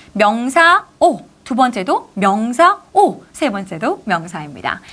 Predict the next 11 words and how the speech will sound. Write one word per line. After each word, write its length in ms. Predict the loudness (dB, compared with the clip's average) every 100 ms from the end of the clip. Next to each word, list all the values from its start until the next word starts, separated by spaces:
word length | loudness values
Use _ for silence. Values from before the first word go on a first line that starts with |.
| -20 -8
이 80 | -4
세 200 | 2 4
가지의 420 | 4 2 2 0
명사의 560 | 0 -2 -4 0 2 2
아이들 460 | -2 -8 -8 -8 -4
모양 340 | -2 -2 -2
잘 260 | -6 -6 -6
기억하시고요. 880 | -8 -10 -10 -10 -8 0 0 0 -10 -8
모양뿐만 600 | -2 -2 -2 -4 -4 -4
아니라 420 | -6 -4 -2 -2 -4
의미까지도 920 | -2 -2 -2 -8 -10 -4 0 0